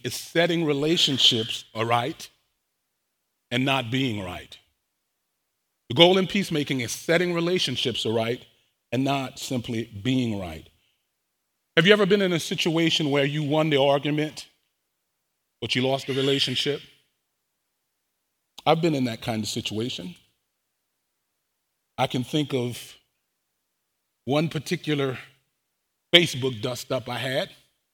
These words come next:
where I, I feel like I won the theological argument, but because my priority was being right, my priority was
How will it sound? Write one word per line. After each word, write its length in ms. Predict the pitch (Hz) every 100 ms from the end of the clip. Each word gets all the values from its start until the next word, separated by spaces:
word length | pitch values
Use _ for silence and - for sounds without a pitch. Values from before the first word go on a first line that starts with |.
| _ _ _ _ _ _ _ _ _ _ _
where 160 | 117 127
I, 320 | 135 156 - - _ _ -
I 40 |
feel 240 | - 247 349
like 160 | 190
I 60 | 147
won 200 | 151 247
the 80 | 180
theological 640 | 185 170 151 233 160 139 110
argument, 400 | 117 120 135 143 - _ _ _ _ _ _ _ _ _ _ _ _ _ _ -
but 220 | 160 139
because 640 | 156 - - 202 190 151 139
my 500 | 165 180 175 160 147 -
priority 960 | 165 151 160 202 165 123 - 120 131 135 _ _
was 160 | 131 123
being 340 | 156 160 123
right, 480 | 131 147 104 - - _ _ _ _ _ _ _ _ _ -
my 160 | 143 147
priority 600 | 160 151 170 160 139 131
was 400 | 131 123 117